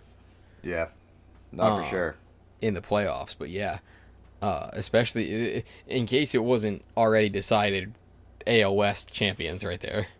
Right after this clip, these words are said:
Speaker 1: Yeah.
Speaker 2: Um, yeah, it's just, and, like, it makes, y-, you know, you mentioned, uh, the, the D-backs maybe getting the better end of it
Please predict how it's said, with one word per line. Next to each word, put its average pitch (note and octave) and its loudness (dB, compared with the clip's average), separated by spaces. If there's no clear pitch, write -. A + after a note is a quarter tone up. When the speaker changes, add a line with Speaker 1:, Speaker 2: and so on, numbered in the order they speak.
Speaker 1:
Yeah. A#2+ -4
Speaker 2:
Um, G#2 -2
yeah, F#2 -4
it's - -6
just, - -4
and, C3 4
like, A#2 0
it C#3+ 6
makes, C#3 0
y-, C3 -4
you A#2+ 2
know, A2+ 4
you G#2+ 2
mentioned, A2 0
uh, F#2+ -2
the, G#2 -2
the A2+ 0
D-backs A2 2
maybe G#2+ 2
getting G#2+ 2
the G2+ -4
better G2 2
end G2+ -2
of A2+ -2
it D3+ 4